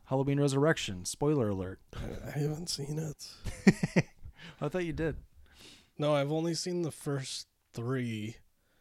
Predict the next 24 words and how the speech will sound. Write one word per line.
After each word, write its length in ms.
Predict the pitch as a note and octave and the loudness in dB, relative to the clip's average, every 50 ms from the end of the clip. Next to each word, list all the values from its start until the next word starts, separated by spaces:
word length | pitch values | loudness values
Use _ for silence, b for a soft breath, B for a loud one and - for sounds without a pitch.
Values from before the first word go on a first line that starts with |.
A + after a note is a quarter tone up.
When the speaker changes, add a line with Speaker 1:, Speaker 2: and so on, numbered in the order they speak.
| _ _ _ _ - | _ _ _ _ -8
Speaker 2:
and 160 | A#2 A2 A2 | -6 -4 -2
then 340 | A2+ A2 A2 A2 G#2+ A2 A2 | -2 -2 -2 -2 -4 -4 -4
Rob 300 | A2 A2+ A2+ A2+ A2 A2+ | -2 -2 -2 -2 -4 -4
Zombie's 520 | A#2+ B2 A2+ A2 A2 G#2+ G#2+ G#2 G2 - | -4 -2 -2 -2 -4 -4 -6 -6 -6 -8
first 580 | - - - - - G#2+ G2+ G#2 - - - - | -8 -10 -14 -12 -10 -8 -8 -8 -8 -10 -12 -14
one. 420 | F#2+ D#2 - - - - - - - - - - - - - B2+ | -14 -14 -14 -16 -14 -14 -14 -12 -12 -12 -14 -12 -10 -8 -8 -6
Speaker 1:
Okay. 180 | - A#2+ A#2 A#2+ B2 - - _ _ _ _ _ _ _ _ | -4 -4 -6 -6 -8 -12 -14 _ _ _ _ _ _ _ _
Speaker 2:
The 100 | - B2 | -6 -2
third 280 | - D#3 E3+ G3 A3 G#3 | 2 6 6 8 8 8
one's 260 | F3+ D#3+ C3+ A#2 - | 8 6 6 2 -2
confusing 560 | - B2+ G#2+ G2+ A#2 A#2+ A#2 G#2+ G2 G2 F2+ | -4 -6 -6 -4 -2 -2 -2 -2 -4 -6 -8
'cause 180 | G2+ G2+ G2 A2 | -8 -6 -4 -4
it 140 | G#2+ G2+ | -4 -2
has 240 | - A2+ A2 G#2+ G#2 | -2 -2 -2 -2 -2
nothing 340 | G#2+ B2 C3 B2 - A#2+ A2 | 0 -2 0 0 -2 -4 -4
to 60 | A2 G#2+ | -4 -4
do 140 | G2+ G2+ | -4 -4
with 160 | F#2 F#2 - - | -6 -6 -8 -8
anything 400 | F#2 G2 G2+ - - - A2+ - - - _ - | -8 -8 -8 -8 -8 -10 -10 -10 -14 -20 _ -4
Speaker 1:
Yeah. 160 | - C#3+ A2+ G2+ | 0 0 2 2
Speaker 2:
else 180 | F#2+ G2+ - | 0 -2 -6
in 100 | - G#2+ | -6 -8
the 60 | G#2 | -8
series. 600 | - - - A2 G#2 - G2+ F#2 - - - - | -8 -8 -8 -10 -10 -12 -12 -14 -14 -16 -16 -16